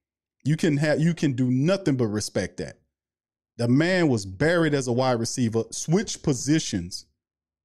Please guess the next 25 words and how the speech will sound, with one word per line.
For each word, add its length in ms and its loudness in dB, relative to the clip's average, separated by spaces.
was 180 0
on 220 4
the 80 2
back 440 0
of 100 2
the, 120 2
he 140 4
was 160 2
behind 580 0
garbage 540 0
like, 260 -2
uh, 140 -6
what's 200 -4
that 220 -6
dude? 300 -10
That 120 -6
big 140 -8
sorry 420 -4
ass 140 -6
tight 240 -6
end 140 -6
we 80 -6
had. 260 -8
Nick 200 2
Vannett, 540 0